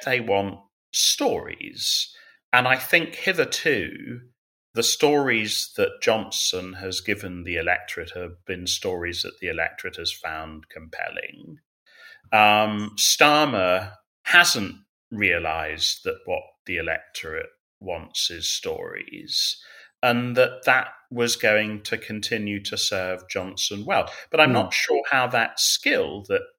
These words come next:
Speaker 1: um, that Johnson has plays out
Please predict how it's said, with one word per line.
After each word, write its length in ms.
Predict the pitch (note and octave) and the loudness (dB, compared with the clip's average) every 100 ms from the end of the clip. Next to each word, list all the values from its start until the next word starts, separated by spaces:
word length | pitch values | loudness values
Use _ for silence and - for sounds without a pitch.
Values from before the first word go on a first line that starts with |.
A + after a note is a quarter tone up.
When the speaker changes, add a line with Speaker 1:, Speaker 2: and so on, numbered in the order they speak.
| _ - | _ -4
Speaker 1:
um, 580 | F2 E2 E2+ E2 E2 E2 - - _ _ | -4 -4 -8 -12 -16 -18 -20 -20 _ _
that 180 | - - | -6 -2
Johnson 640 | G2 F2+ - - F2+ E2+ | -4 -4 -4 -4 -4 -6
has 720 | F#2 G2 E2+ C2+ - - - - _ | -4 -2 -2 -4 -6 -4 -4 -8 _
plays 400 | - C3+ C3 A#2 | 0 6 6 6
out 280 | A2 F#2+ D#2 | 4 4 2